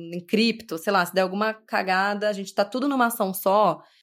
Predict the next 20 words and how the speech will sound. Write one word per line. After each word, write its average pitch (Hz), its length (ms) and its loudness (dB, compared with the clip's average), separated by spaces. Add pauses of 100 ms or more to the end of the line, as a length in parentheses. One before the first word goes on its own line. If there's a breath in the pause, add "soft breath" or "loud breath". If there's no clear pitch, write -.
Não 247 140 -4
sei, 165 380 -2
se - 100 -10
você 190 200 -2
tá 185 140 0
ouvindo 185 320 -2
isso, 196 140 -4
tá 190 60 -2
achando 185 200 -4
isso 190 160 -8
chato, 175 400 -2
tipo, - 220 -6
"Ai, 240 200 2
não 233 120 -4
quero 208 260 -2
aprender 196 680 -4
sobre, 185 760 -4
ai, 185 240 -2
onde 196 220 -6
que 208 380 -6